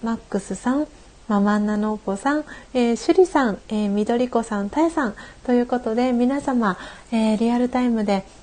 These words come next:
えー、最後までお聞きいただきありがとうございました。そして今日二回、えー、お引っ越しをさせていただいて、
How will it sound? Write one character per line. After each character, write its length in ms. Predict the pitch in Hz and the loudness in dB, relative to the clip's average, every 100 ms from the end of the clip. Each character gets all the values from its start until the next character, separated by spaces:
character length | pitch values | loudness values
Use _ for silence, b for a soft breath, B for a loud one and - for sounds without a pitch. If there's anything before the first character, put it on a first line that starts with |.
| - | -4
え 240 | 220 220 214 | 0 2 2
ー、 40 | |
最 200 | - 240 | 0 0
後 80 | 220 | 0
ま 140 | 208 | 0
で 80 | 196 | 0
お 100 | 190 | -2
聞 140 | 208 | -4
き 120 | 220 240 | -4 -2
い 60 | |
た 140 | 247 247 | 0 0
だ 120 | 247 | 0
き 260 | 247 262 - | 0 -2 -2
あ 60 | |
り 100 | 220 | -2
が 140 | 285 339 | 0 0
と 140 | 277 | 0
う 40 | 254 | 0
ご 80 | |
ざ 160 | 247 277 | 0 0
い 60 | 294 | 2
ま 180 | 339 | 0
し 60 | 349 | 0
た。 180 | 294 254 B B - | -2 -4 B B -6
そ 120 | 277 | -4
し 60 | |
て 100 | 277 | -2
今 220 | 294 320 285 | -2 2 4
日 40 | |
二 140 | 233 | 4
回、 400 | 233 285 294 294 | 2 -2 -2 0
え 60 | 277 | -2
ー、 320 | - 233 208 | -2 0 2
お 60 | 190 | 2
引 140 | 208 | 0
っ 40 | 226 | -2
越 160 | 240 | -4
し 100 | 214 | -2
を 80 | 226 | -4
さ 140 | 220 220 | -4 -4
せ 160 | 233 | -2
て 200 | 220 226 | 2 2
い 40 | 226 | 2
た 160 | 226 | 0
だ 160 | 226 220 | -2 -4
い 80 | 214 | -4
て、 320 | - 269 | 0 2